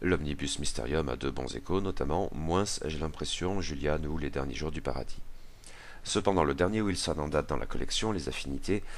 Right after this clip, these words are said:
m'avait vraiment beaucoup plu, et j'avais le sentiment d'y retrouver le grand Robert Charles Wilson, celui des Chronolithes,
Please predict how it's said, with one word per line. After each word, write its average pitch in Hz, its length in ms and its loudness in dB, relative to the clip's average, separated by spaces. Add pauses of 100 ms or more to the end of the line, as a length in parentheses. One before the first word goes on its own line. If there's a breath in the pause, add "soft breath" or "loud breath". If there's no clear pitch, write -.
(240 loud breath)
m'avait 82 360 4
vraiment 101 460 0
beaucoup - 320 -4
plu, - 320 -4 (160)
et - 40 -4
j'avais 87 200 2
le 101 40 0
sentiment 101 380 -2
d'y 98 120 -2
retrouver 85 380 2
le 80 140 2
grand 80 300 2
Robert 71 300 -2
Charles 65 240 -2
Wilson, 85 420 0 (420 loud breath)
celui 82 320 0
des 80 160 0
Chronolithes, 78 640 -2